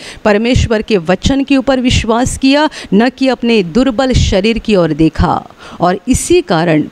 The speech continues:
परमेश्वर ने उसके विश्वास के द्वारा उसको आशीषित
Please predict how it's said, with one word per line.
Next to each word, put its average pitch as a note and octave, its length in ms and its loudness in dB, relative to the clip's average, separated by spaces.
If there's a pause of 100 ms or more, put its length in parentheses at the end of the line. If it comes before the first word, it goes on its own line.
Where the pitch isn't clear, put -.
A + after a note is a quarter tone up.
परमेश्वर G3 680 0
ने D#3+ 260 2
उसके A3+ 340 -2
विश्वास G3+ 640 -2
के C#4+ 100 2
द्वारा F3 380 0
उसको - 400 -4
आशीषित A#3+ 640 0